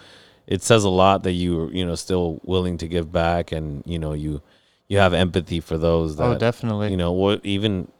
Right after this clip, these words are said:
Speaker 1: I mean, I would say more sympathy as well 'cause it's something that you've, you've gone through, you know, and,
Speaker 2: Definitely.
Speaker 1: and, and you understand it, you know? So
Speaker 2: Yeah, definitely. I mean, it's just making lifelong friends through, you know, this unfortunate situation.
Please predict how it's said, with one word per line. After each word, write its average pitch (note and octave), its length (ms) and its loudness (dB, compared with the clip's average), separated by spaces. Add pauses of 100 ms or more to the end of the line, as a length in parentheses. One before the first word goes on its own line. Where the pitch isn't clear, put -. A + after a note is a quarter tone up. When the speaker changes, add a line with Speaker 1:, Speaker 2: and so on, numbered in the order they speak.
Speaker 1:
I F2+ 120 -4
mean, F2+ 180 0
I - 40 2
would F2 120 -2
say F#2+ 120 -2
more E2+ 280 -2
sympathy G2+ 420 -2
as E2 100 2
well B2+ 140 4
'cause F#2+ 120 -2
it's - 60 -10
something F2 260 -6
that D#2+ 60 -4
you've, F2 280 -2 (160)
you've F2 200 -6
gone G2+ 280 -2
through, D2+ 340 -8
you F2+ 140 -4
know, E2 140 0
and, F2+ 80 2
Speaker 2:
Definitely. A#2 280 0
Speaker 1:
and, E2 300 -4
and C#2+ 420 -6 (460)
you F#2+ 120 2
understand F#2 560 2
it, D#2 180 2 (680)
you E2+ 140 -4
know? D#2+ 340 -2 (460)
So E2 460 2 (240)
Speaker 2:
Yeah, C3+ 180 4
definitely. C3 340 0
I A#2+ 40 0
mean, A#2 160 0
it's A2+ 140 -6
just - 180 -10 (220)
making A#2 400 -2
lifelong A2 480 0
friends A2 400 -2
through, G#2+ 240 -4
you G2+ 160 -2
know, G2+ 160 0
this G2 200 -6
unfortunate G#2 640 -4
situation. G#2 1000 -6